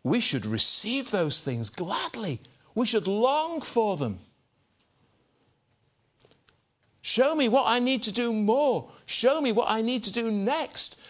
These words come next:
Show me what I need to put right so that I might live a life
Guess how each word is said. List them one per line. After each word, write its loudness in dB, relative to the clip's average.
Show 2
me 2
what 4
I 0
need -2
to -2
put 0
right 0
so 0
that 4
I 2
might 2
live 0
a 2
life 0